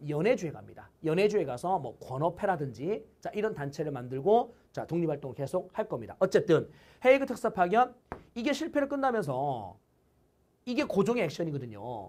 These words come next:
고종의 액션인데 요것 때문에 결국은 고종이 자, 뭐 되느냐? 강제 퇴위됩니다. 그럼 고종이 강제 퇴위됐을 때 이 고종을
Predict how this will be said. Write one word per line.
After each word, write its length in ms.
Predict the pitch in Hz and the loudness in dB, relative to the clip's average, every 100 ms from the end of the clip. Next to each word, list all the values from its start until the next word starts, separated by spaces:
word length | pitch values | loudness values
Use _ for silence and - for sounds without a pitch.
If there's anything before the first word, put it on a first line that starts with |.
| - | 0
고종의 300 | 190 220 233 | 2 4 2
액션인데 600 | - 190 185 214 247 - _ _ | 0 -2 0 2 0 -2 _ _
요것 320 | 180 247 320 | 2 6 4
때문에 600 | 330 269 151 160 143 101 - _ _ | 4 2 2 0 0 -4 -16 _ _
결국은 600 | 190 190 196 226 247 247 - | 2 2 4 2 0 -6 0
고종이 680 | 202 214 190 156 151 117 | 2 4 4 4 0 -2
자, 160 | - 139 | -2 2
뭐 120 | 160 | 2
되느냐? 480 | 156 143 135 131 104 - | 2 0 -2 -4 -6 -4
강제 640 | 160 175 175 190 202 - - | -2 0 0 0 0 -2 -6
퇴위됩니다. 460 | 277 160 104 - - - - - | -4 -4 -8 -14 -20 -20 -20 0
그럼 160 | 254 220 | 2 4
고종이 440 | 214 233 294 269 | 6 6 6 4
강제 360 | 180 175 208 233 | 2 2 2 2
퇴위됐을 500 | 254 175 135 127 - | 0 0 -2 -6 0
때 260 | 151 120 220 | 0 0 0
이 220 | 262 - | -2 0
고종을 760 | 175 175 185 190 233 262 277 | 0 2 2 4 6 6 4